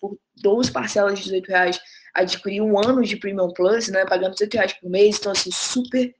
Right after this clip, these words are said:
interessante. A gente vai, é, utilizar o Premium Plus, é, pra vendas a partir de novembro também, mas o que eu posso dizer pra galera, eu não posso dizer por <laughs> quanto,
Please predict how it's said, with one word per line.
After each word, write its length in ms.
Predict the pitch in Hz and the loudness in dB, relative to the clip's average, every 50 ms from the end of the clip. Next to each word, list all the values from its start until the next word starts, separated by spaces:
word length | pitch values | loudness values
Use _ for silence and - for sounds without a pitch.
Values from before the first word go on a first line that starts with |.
| _ - | _ -8
interessante. 760 | 202 - 202 185 175 - - 180 180 190 208 - - 254 - _ - - - - - - - | -4 -2 0 2 2 2 2 0 -2 -4 -4 -6 -8 -8 -10 _ -20 -20 -18 -18 -14 -10 -10
A 20 | |
gente 240 | 185 180 - - 220 | -8 -4 -2 -2 0
vai, 460 | 214 202 202 196 220 254 285 302 - - _ | 2 2 2 4 2 2 -2 -4 -8 -6 _
é, 340 | - 196 196 190 190 190 190 185 - - - - - | 0 0 2 2 2 2 2 4 4 6 6 8 6
utilizar 380 | - - 208 208 202 214 196 208 | 6 6 2 -4 -4 -2 -2 -2
o 140 | 226 220 | -2 -4
Premium 320 | 214 - 220 214 208 196 196 _ | -6 -8 -10 -8 -8 -10 -10 _
Plus, 440 | - 196 190 190 185 - - - _ - - - - - - | -6 -6 -4 -4 -6 -6 -8 -12 _ -20 -20 -20 -20 -12 -6
é, 240 | 180 190 185 180 180 180 - | 0 2 4 4 2 2 0
pra 180 | 208 190 196 | 0 0 0
vendas 540 | 190 196 190 190 190 185 185 180 175 - - - - - - _ _ - | 0 0 -2 -4 -2 -2 0 -2 -2 -2 -4 -8 -12 -20 -20 _ _ -12
a 80 | - | -10
partir 300 | - - 214 175 - - | -6 -6 -6 -6 -6 -8
de 120 | 208 214 214 | -8 -6 -4
novembro 460 | 214 208 202 196 196 190 196 196 196 | -4 -4 -4 -2 -4 -4 -4 -6 -6
também, 440 | - 185 175 175 175 185 208 262 - - - - - _ - | -4 -4 0 2 2 2 2 -2 -6 -12 -20 -20 -20 _ -8
mas 340 | 214 196 196 196 208 214 208 | -2 0 2 2 0 0 -4
o 40 | |
que 60 | - 240 | -8 -10
eu 80 | 214 | -6
posso 280 | - 220 208 214 - - | -2 -2 -4 -4 -4 -8
dizer 180 | - 214 208 | -6 -6 -4
pra 120 | 214 208 208 | -2 -2 0
galera, 340 | 202 202 196 202 208 240 254 | 2 4 6 6 6 4 2
eu 40 | |
não 100 | 247 240 | 0 -2
posso 240 | 240 - 208 208 - | -4 -6 -8 -8 -6
dizer 180 | - - 214 214 | -4 -2 -2 0
por 220 | 214 214 214 214 | 0 0 -2 -2
<laughs> 40 | - | -4
quanto, 440 | - 233 240 220 233 240 240 - | -4 -2 -2 0 0 -2 -4 -6